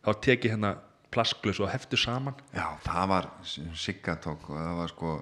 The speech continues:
Speaker 2: ég mæti í vinnuna, þá voru svona fjögur hundruð, uh, sko, svona pappaglös, svona kaffaglös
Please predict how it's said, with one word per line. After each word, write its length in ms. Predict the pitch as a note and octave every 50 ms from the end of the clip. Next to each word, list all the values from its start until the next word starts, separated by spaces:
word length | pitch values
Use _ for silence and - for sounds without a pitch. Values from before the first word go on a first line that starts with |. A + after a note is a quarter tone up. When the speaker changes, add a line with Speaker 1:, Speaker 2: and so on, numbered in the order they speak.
| - - - - - - - - - - - _ _ _ -
Speaker 2:
ég 100 | E2 D#2+
mæti 260 | F2 G#2 G#2 G#2+ F2
í 60 | E2+
vinnuna, 400 | F2+ F#2 G2 G2 F#2+ F#2+ F#2+ F#2
þá 100 | - - F2+
voru 180 | D#2 D#2+ D#2+ D#2
svona 200 | - E2 D#2 -
fjögur 580 | - - - F2 F2 F#2 G2+ A2 A#2 A#2+ G2+ F#2
hundruð, 440 | F#2 F#2 F#2 - F2 E2+ D#2+ D2 C2+
uh, 680 | - - - - - - - - - - F#2+ E2 D#2+ - - -
sko, 200 | - - - D#2+
svona 160 | E2+ E2 D2+
pappaglös, 600 | - - G#2+ A#2 - B2 A#2 - C3+ D3 C#3 -
svona 100 | G#2 G2
kaffaglös 460 | - A#2 A2+ - C3 C3+ C#3+ D#3+ -